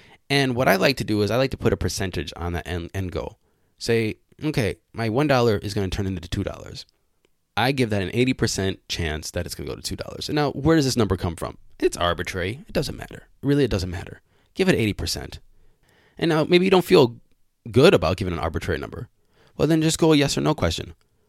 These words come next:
Will it go to two dollars? Yes or no. And then you have a fifty percent chance of it going to two dollars. This is what you believe, fifty percent that it's gonna go to two dollars.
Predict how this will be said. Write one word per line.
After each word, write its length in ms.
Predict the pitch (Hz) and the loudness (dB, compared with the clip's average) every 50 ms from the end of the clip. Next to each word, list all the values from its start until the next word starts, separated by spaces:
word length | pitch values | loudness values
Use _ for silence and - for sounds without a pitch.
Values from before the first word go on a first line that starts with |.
| _ _ - | _ _ -2
Will 300 | - 110 139 165 165 151 | 6 8 8 8 8 6
it 220 | 139 139 131 123 | 4 2 2 2
go 160 | - 120 120 117 | 4 2 4 4
to 160 | 110 101 101 - - - - - _ - | 4 0 -2 -6 -18 -20 -20 -16 _ -4
two 160 | - 127 120 | 0 0 2
dollars? 400 | 101 85 60 50 50 - - - - _ _ | 2 2 0 0 -4 -8 -8 -10 -14 _ _
Yes 420 | - 139 127 95 - - - - - _ _ _ _ _ - | 0 2 2 2 2 -4 -8 -10 -10 _ _ _ _ _ 0
or 140 | - 117 104 | 2 4 4
no. 380 | 104 107 110 95 - - - - - - | 4 4 2 2 0 -2 -8 -16 -18 -10
And 200 | - 110 117 123 | -4 -2 2 2
then 100 | 143 143 | 4 4
you 80 | 143 131 | 4 4
have 140 | 127 123 113 | 4 2 2
a 40 | 101 | 0
fifty 260 | - - - - - | -4 -8 -12 -10 -2
percent 500 | - 110 104 - - 85 85 85 87 - - _ _ _ - | 0 0 0 0 -2 -2 -4 -4 -8 -10 -16 _ _ _ -6
chance 420 | - - 147 147 131 117 104 - | -2 0 2 2 2 2 2 2
of 80 | 107 95 | 2 2
it 80 | 101 | 2
going 240 | - 92 98 95 95 | 0 0 -2 -2 -2
to 60 | 92 | -4
two 160 | 98 - 107 | -2 0 2
dollars. 240 | 101 85 55 73 85 | 2 2 0 0 -2
This 80 | 113 120 | -2 2
is 40 | 135 | 2
what 120 | 139 123 | 2 4
you 80 | 139 117 | 4 2
believe, 240 | 117 104 87 - | 2 0 0 -2
fifty 240 | - - 135 - - | 2 2 2 2 4
percent 320 | - 131 123 - 104 101 92 | 4 4 4 4 2 2 2
that 100 | 92 101 | 2 2
it's 100 | 110 - | 2 2
gonna 140 | 123 120 | 2 4
go 80 | 113 104 | 4 4
to 80 | 101 98 | 4 4
two 140 | - - | 2 0
dollars. 420 | 95 - - - - - - - | -2 -2 -4 -8 -12 -12 -14 -14